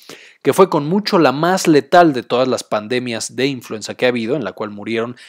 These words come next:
aproximadamente solamente en dos años, entre cuarenta y cincuenta millones de personas. La letalidad actual, eh, en esta...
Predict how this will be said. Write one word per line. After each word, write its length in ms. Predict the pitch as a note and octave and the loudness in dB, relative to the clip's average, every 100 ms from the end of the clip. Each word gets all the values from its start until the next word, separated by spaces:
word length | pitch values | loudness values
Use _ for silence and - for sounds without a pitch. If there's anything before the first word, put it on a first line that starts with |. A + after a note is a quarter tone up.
| _ | _
aproximadamente 580 | B2+ C3+ C3+ D3 D3+ D3 | -2 0 0 0 0 0
solamente 420 | - D#3+ D#3 D3+ | 2 2 2 0
en 140 | D3 | 0
dos 260 | D3 F#3 - | 2 4 4
años, 400 | G#3 F#3+ G#2 - - - - | 2 2 -6 -12 -20 -20 -14
entre 260 | B2 C#3 | -4 -2
cuarenta 380 | - C#3 E3+ F3 | 4 4 4 2
y 40 | F3 | 0
cincuenta 540 | D3 B2 F3+ G#3+ C#3 | -2 2 2 4 2
millones 400 | G#2+ F#2 F#2+ G2+ | 0 -6 -12 -12
de 80 | G#2 | -8
personas. 540 | C3 C#3 G3+ A#3+ - _ _ _ _ - _ - _ | -6 -2 -2 -2 -10 _ _ _ _ -20 _ -20 _
La 120 | G#3+ | 6
letalidad 480 | A3 G3+ B2+ B2 B2+ | 8 6 4 6 4
actual, 420 | C3 E3 D#3 E3 B2 | 4 6 8 6 0
eh, 300 | B2 - - | -4 -4 -8
en 200 | B2 B2+ | -6 -6
esta... 400 | B2+ D3 C3 | -2 2 4